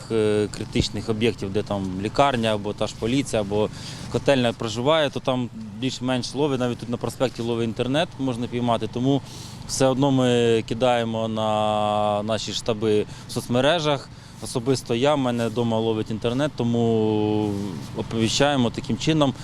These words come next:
Ну, такі сьогодні реалії, незручності, що ж робити, треба входити в положення нашої держави, наших людей, ну, ну, так сталося. Тому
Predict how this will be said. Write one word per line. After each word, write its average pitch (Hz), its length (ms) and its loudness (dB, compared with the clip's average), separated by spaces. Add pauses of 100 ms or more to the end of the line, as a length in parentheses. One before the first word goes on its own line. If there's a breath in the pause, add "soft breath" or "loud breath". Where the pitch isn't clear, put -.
(420 loud breath)
Ну, 180 220 6
такі 180 280 2
сьогодні 165 360 4
реалії, 160 340 4
незручності, 135 500 -4
що 135 160 -2
ж 120 140 -4
робити, 131 280 0
треба 123 400 2
входити 123 480 -2
в 113 40 -2
положення 113 1200 2
нашої 110 340 -2
держави, 113 520 0
наших 107 360 -6
людей, 117 320 -2
ну, 104 140 -6 (180)
ну, 101 100 -10
так 110 160 -2
сталося. 120 500 -2 (440 loud breath)
Тому 135 500 2